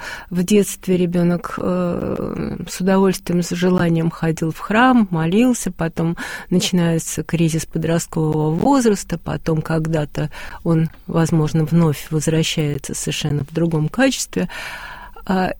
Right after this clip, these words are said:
эти истории, они чаще всего случаются в жизни, и про них чаще всего говорят. Но у меня история противоположная совсем.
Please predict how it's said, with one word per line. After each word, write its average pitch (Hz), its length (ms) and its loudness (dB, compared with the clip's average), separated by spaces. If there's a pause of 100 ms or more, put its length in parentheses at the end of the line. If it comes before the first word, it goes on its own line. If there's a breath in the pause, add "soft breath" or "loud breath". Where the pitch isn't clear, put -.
(260)
эти 220 260 4
истории, 254 360 4
они 202 200 4
чаще 208 360 0
всего 220 720 2
случаются 208 640 2
в 202 60 -6
жизни, 220 440 6
и 170 40 0
про 185 260 0
них 269 160 4
чаще - 360 -2
всего 202 280 0
говорят. 190 600 0
Но 160 120 2
у 165 40 2
меня 226 320 4
история 208 580 2 (1300 loud breath)
противоположная 196 920 4
совсем. 160 720 -2